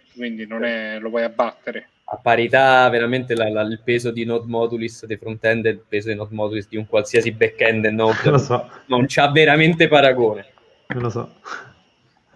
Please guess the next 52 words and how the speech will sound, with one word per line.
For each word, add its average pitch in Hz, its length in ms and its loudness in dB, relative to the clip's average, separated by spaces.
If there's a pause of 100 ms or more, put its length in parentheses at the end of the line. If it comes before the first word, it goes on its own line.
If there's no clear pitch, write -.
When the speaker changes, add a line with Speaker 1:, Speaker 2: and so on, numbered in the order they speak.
(160)
Speaker 2:
Forse 185 300 4
perché 156 180 4
i 143 80 4
backendisti 165 540 2
sono 151 140 2
abituati, 147 720 4 (220)
<laughs> - 200 -16
backendisti 120 560 -10
sono 113 120 -8 (280)
abituati 139 420 0
alle 147 120 4
performance 143 760 0
o - 20 4
a 131 60 4
ridurre, 135 400 -2
quindi 135 200 -6
levano 123 360 -4
dal 120 240 -6
Git 127 260 -8
le 120 340 -2
cose 117 240 -4
che 117 100 -6
non 113 120 -8
devono 113 240 -2
essere 113 300 -4
nel 110 160 -6
pacchetto. - 460 -8 (640)
O 117 180 4
non 113 200 2
me 113 120 0
lo 113 80 4
spiego, 101 360 -4
però 110 200 4
sono 107 380 0
un - 360 -8
progetto 135 400 0
React 143 360 2
facile 135 360 2
facile 143 300 2
e - 20 0
Node 123 240 -2
Modulis 135 460 0
a 107 60 -6
quattrocento, 120 600 -6
seicento 113 460 -8
mega 120 220 -4
e 104 40 -4
li 104 80 -12
porti 98 300 -16
in 98 100 -18
un 98 80 -18
attimo. - 280 -20